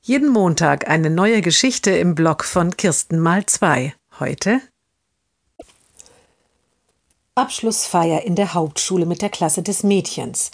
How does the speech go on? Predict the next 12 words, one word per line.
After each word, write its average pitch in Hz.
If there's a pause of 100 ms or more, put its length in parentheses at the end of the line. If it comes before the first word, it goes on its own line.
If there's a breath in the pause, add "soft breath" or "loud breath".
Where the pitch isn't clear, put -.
(260 loud breath)
Das 190
Programm 160
wird 151
geplant. 151 (240)
"Ich 262
will 302
dort 285
singen", 233
sagt 147
das 143
Mädchen. 160 (680 soft breath)
Hm, 170